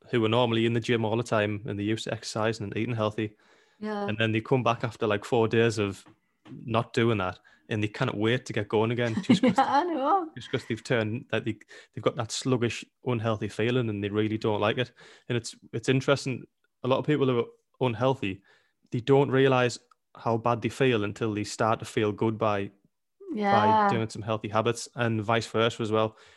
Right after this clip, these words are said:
Speaker 1: People don't realise how good they feel until they have four days off at Christmas and they eat crap and they can't wait to
Speaker 2: Mm-hmm.
Speaker 1: get back to the gym. So this time of the year, year can often be like a little diagnostic to actually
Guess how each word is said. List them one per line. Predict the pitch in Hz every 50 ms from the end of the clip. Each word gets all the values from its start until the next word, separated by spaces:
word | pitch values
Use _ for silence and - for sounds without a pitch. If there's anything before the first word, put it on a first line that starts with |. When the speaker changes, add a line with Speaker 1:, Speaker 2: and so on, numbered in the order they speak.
| _ _ _
Speaker 1:
People | - 135 131 - 117
don't | 127 127 -
realise | 117 120 123 120 117 117 -
how | 117 110
good | 110 117 120 104
they | 117 110
feel | - - 127 123 117 104 101
until | 101 95 - - 107
they | 104 104
have | 104 107 110
four | - - 135 123 120
days | 107 123 123 120
off | 127 110
at | 127 123
Christmas | - - 123 - - 120 107 113
and | 110
they | 110
eat | 107 107 -
crap | - - 113 107 - - _ _ _ _ _ _ _
and | - 113
they | 113
can't | 113 - 113 104 110
wait | 113 110
to | - 113
Speaker 2:
Mm-hmm. | 113
Speaker 1:
get | 110 -
back | - 113 -
to | - 110
the | 107
gym. | 104 - 120 113 107 107 - _ _ _ _ _ _
So | _ - - 131 127 123 117 110
this | 107 135 135 -
time | - - 131 127 117
of | 107
the | 110
year, | 113 120 - - - - _
year | 123 127 123 113 110 110 - _ _ _ _ _ _
can | - 117 110
often | 117 - - - 117 98
be | 107 104
like | 104 104 101 104 104
a | 110
little | 107 113 113 110 107
diagnostic | - 117 107 104 98 104 110 110 - - 127 120 -
to | - - -
actually | 113 107 - - 117 107 104 101 98